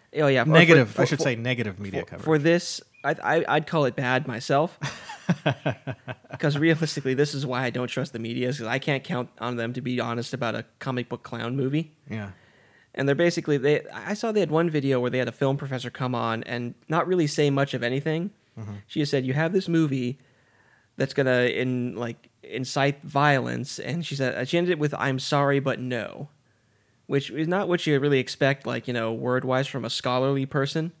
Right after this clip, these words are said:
Speaker 2: Mm-hmm.
Speaker 1: which is, "I'm sorry, but no." It's like, "How about, I don't know, did you see the movie?" It's like, I don't think she did, because she didn't, like, say how it was gonna make people violent or, like, get the incels wild, riled up.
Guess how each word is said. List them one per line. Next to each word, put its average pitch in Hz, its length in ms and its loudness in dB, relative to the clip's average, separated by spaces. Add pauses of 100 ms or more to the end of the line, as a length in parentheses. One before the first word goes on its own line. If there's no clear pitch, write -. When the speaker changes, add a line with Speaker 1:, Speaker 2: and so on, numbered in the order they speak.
Speaker 2:
Mm-hmm. 107 200 -10 (200)
Speaker 1:
which 135 140 -4
is, 135 60 -4
"I'm 170 180 -2
sorry, 233 280 -4
but - 140 -4
no." 117 460 -2
It's 135 80 -8
like, 156 100 -2
"How 185 60 0
about, 185 300 4 (360)
I 135 120 -2
don't 131 100 0
know, 120 80 0
did 120 180 -8
you 127 80 -10
see 147 160 -2
the 156 80 -2
movie?" 214 440 0
It's - 160 -12
like, 131 260 -8
I 139 100 2
don't 143 180 4
think 135 140 -4
she 123 140 -6
did, 113 200 -2
because 117 440 -10 (960)
she 170 160 2
didn't, 160 160 4
like, 131 160 2
say 143 200 4
how 139 360 4
it 117 80 -2
was 123 160 -4
gonna 120 180 0
make 120 280 -4
people 123 260 -6
violent 120 540 -4
or, 117 220 -4 (240)
like, 113 220 -8
get 139 160 -4
the 127 180 -4
incels 123 460 -2
wild, 110 380 -4
riled 117 340 -6
up. 107 220 -8